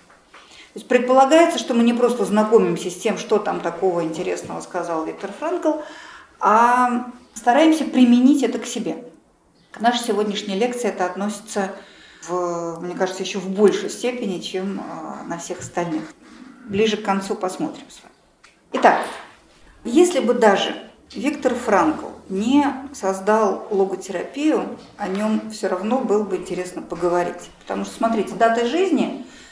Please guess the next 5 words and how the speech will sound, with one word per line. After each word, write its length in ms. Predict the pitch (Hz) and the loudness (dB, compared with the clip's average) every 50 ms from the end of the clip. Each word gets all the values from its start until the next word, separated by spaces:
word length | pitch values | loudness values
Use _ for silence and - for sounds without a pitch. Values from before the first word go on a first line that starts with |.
| - _ _ | -20 _ _
практически 580 | - 220 233 226 - 339 320 320 - - - | 0 0 0 2 2 0 0 0 -4 0 2
обнимают 800 | 254 214 196 208 220 226 233 262 285 294 285 269 - - - - - - - - - _ _ | 2 2 4 2 2 4 4 6 6 6 6 6 4 2 -2 -8 -12 -14 -18 -20 -20 _ _
весь 500 | 214 175 185 226 254 269 226 262 269 269 - - - - _ _ _ _ _ _ _ _ _ | -14 -6 -4 -2 -2 -2 -4 -6 -10 -12 -14 -18 -20 -20 _ _ _ _ _ _ _ _ _
двадцатый 640 | - - 180 185 196 190 - 226 208 208 - 214 208 | -12 -2 0 0 0 2 0 0 0 2 2 2 2
век. 460 | 196 175 160 160 - - - - - | 2 0 -2 -4 -6 -10 -16 -18 -20